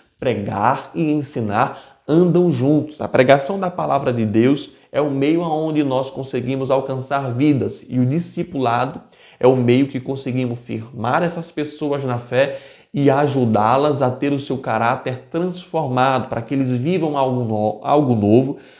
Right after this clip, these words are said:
e atendam o seu chamado, atendam o chamado de Cristo,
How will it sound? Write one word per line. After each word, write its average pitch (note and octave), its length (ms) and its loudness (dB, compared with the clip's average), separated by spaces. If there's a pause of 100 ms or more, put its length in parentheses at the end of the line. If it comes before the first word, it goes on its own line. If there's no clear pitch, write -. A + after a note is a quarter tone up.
(140)
e C#3+ 80 2
atendam E3 640 0
o D#3 60 -4
seu F3 320 -2
chamado, A#2 760 0
atendam D#3+ 420 0
o D#3+ 60 -2
chamado C3+ 480 -6
de C#3+ 100 0
Cristo, C#3+ 480 -6